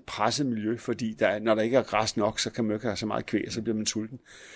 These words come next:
Så hvad det, øh, i de sidste, kan vi måle de sidste tyve, tredive år, der har, der er Sahelbæltet rent faktisk blevet meget grønnere. Så der er, der er sådan, altså,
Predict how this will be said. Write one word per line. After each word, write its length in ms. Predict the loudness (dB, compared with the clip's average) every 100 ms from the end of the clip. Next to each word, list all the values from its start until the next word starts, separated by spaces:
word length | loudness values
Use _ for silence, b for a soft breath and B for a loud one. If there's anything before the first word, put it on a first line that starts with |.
| B 8
Så 180 | 12 12
hvad 120 | 12
det, 220 | 12 12
øh, 240 | 12 10
i 60 | 4
de 140 | -2
sidste, 360 | 0 2 4 6
kan 160 | 8 8
vi 60 |
måle 220 | 8 6
de 60 | 4
sidste 340 | -2 2 2
tyve, 240 | 2 0 0
tredive 320 | 4 4 6
år, 140 | 4
der 120 | 4 4
har, 200 | 4 4
der 180 | 2
er 200 | 2 2
Sahelbæltet 640 | 0 0 0 2 2 2 -2
rent 160 | -4
faktisk 200 | -2 -2
blevet 140 | -2 -2
meget 240 | 0 -2
grønnere. 360 | -2 -4 -6 -10 b b b 4
Så 100 | 8
der 60 |
er, 120 | 8
der 140 | 10 10
er 60 |
sådan, 280 | 10 8 6 2
altså, 260 | 4 4